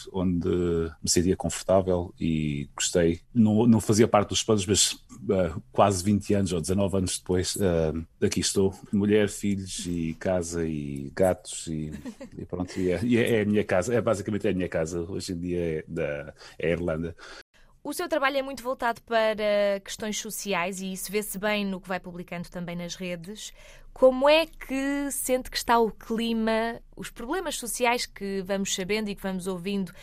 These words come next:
Speaker 2: nas notícias na Irlanda?
Speaker 1: Ah, na Irlanda, de, o, a maior parte do meu trabalho é focado em, em zonas de, de conflito
Speaker 2: Sim.
Speaker 1: e pós-conflito e, ah, muito, durante uma temporada trabalhei imenso na, no Médio Oriente,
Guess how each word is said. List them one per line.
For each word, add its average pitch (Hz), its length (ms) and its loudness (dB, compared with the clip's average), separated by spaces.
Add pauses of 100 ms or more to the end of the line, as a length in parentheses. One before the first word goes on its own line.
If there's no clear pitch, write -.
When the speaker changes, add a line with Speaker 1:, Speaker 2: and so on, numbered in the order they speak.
(220)
Speaker 2:
nas 185 180 -2
notícias 220 800 -4 (240)
na 202 140 0
Irlanda? 151 520 -6 (960)
Speaker 1:
Ah, 165 280 6
na 175 140 8
Irlanda, 175 360 6
de, 143 120 4
o, 147 300 4
a - 40 2
maior 151 260 6
parte 160 220 0
do 147 40 0
meu 139 80 4
trabalho 123 340 4
é 120 40 4
focado 104 480 2
em, 107 240 2
em 101 80 2
zonas 95 500 2
de, 80 840 0 (180)
de 82 220 -6
conflito - 680 -2
Speaker 2:
Sim. 78 300 -2
Speaker 1:
e 71 180 -4 (160)
pós-conflito - 720 -4
e, 67 200 -8 (340)
ah, 71 460 -4 (240)
muito, 80 840 -6
durante 87 300 -6
uma 92 80 -6
temporada 87 480 -2
trabalhei 87 420 -4
imenso 85 340 -2
na, 80 240 0
no 87 120 -2
Médio 85 200 0
Oriente, 98 380 0